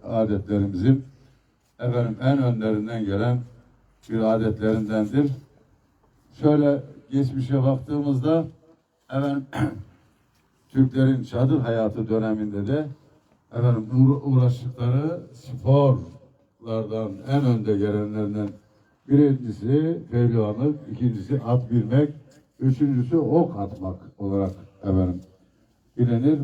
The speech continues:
Bu pehlivanlık Türk adetidir. Bu manada da bizim sevgili gençlerimizin de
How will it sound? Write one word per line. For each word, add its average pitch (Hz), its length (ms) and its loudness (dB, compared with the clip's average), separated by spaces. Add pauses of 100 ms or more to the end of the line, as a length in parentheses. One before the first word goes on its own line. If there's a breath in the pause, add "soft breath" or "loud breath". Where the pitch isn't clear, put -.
Bu 131 360 4
pehlivanlık 120 680 0
Türk 123 220 2
adetidir. 127 680 2 (760)
Bu 139 120 -2
manada 135 520 2
da 151 200 0 (880)
bizim 127 300 -2
sevgili 123 500 2
gençlerimizin 117 720 -4
de 123 300 0